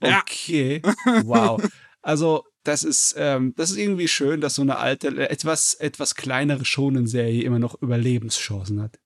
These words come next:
Speaker 2: Wunderbar.
Speaker 1: <laughs> Ja, I guess.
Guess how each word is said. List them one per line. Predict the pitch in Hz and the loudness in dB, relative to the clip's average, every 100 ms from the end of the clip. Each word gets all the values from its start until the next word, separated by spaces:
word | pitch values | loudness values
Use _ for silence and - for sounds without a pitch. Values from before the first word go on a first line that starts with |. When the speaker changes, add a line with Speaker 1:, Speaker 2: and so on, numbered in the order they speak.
| _ | _
Speaker 2:
Wunderbar. | 127 120 104 113 117 | 2 2 2 0 0
Speaker 1:
<laughs> | - - - - _ _ _ _ _ - - - - _ _ _ _ | -2 -8 -10 -20 _ _ _ _ _ -20 -20 -20 -20 _ _ _ _
Ja, | 147 131 - - - - | 0 0 -2 -10 -14 -2
I | 135 | 0
guess. | 117 - - | 2 0 -4